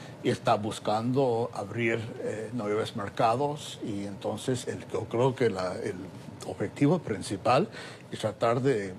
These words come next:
no tener un tratado de libre comercio, pero, pero por lo menos un tipo de esquema de un marco para hacer más comercio entre Estados Unidos y Ecuador, porque económicamente Ecuador necesita,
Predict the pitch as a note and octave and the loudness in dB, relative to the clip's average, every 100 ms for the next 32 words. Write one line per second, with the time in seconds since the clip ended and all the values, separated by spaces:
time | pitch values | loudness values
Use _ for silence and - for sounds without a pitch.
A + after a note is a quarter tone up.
0 | - D3+ - D3 C3 D#3+ C3+ A#2 - A#2+ | 0 0 4 4 6 4 2 0 2 2
1 | B2 B2 A2+ - G2 C#3 - G2 - F#2+ | 4 0 -2 -6 0 0 0 -8 -8 -6
2 | G2+ - - G2 G#2+ B2 G#2 G2+ A#2+ C#3 | -6 -6 -6 -4 -2 -2 -2 -2 0 2
3 | D3+ - - - - A2+ C#3+ C3+ C#3+ D3+ | 0 -2 -16 -10 -6 0 0 4 4 4
4 | - - A#2+ B2 B2 A2+ G#2+ G#2 G2+ A#2 | -2 -4 -2 0 0 -2 -2 -4 -2 -2
5 | A#2 B2+ - A2+ G#2+ - - - - - | 0 0 2 0 -2 -8 -16 -18 -10 0
6 | G2+ G#2+ A2+ A2+ A2+ A2 A2+ A#2 - A#2 | 2 4 4 2 2 0 -2 -4 0 0
7 | G#2 A2 - A#2 G#2 G#2+ - A2+ F#2 - | 2 0 0 -2 2 0 0 -6 -8 -10
8 | A2+ G#2 F#2+ - F#2+ F2+ G2 F2 G2 - | -10 -6 -6 -4 -6 -6 -10 -10 -10 -12
9 | - - G#2+ G2+ - F2 - - - F2+ | -14 -8 -6 -4 -6 -6 -8 -8 -6 -4
10 | - A2+ G2 G2+ - - - A2+ A2 A#2 | 0 0 2 0 -4 -10 -8 -2 2 4
11 | A#2+ A2+ F#2+ B2 B2 E3 D#3 B2+ A2+ G#2+ | 4 2 2 0 2 6 6 4 0 -4
12 | A2+ - G2+ A#2+ G#2+ F#2 - G2+ - D#3 | -8 -8 0 0 0 -6 -6 -2 2 2
13 | - F3 | 4 2